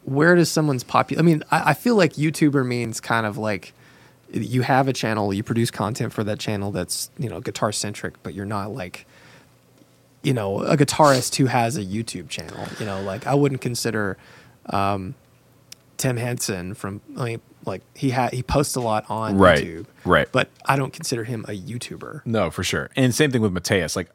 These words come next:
Speaker 2: Mateus is well known as an influencer, but he's also been touring with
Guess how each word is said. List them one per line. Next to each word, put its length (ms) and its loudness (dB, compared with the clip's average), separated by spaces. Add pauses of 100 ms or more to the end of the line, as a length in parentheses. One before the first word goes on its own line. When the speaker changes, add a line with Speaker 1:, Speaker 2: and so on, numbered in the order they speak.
Speaker 2:
Mateus 640 0 (640)
is 140 -4
well 260 4
known 240 2
as 220 -2
an 160 -6 (140)
influencer, 920 -4 (500)
but 300 0
he's 220 -2
also 260 0
been 180 -6
touring 440 -4
with 400 -12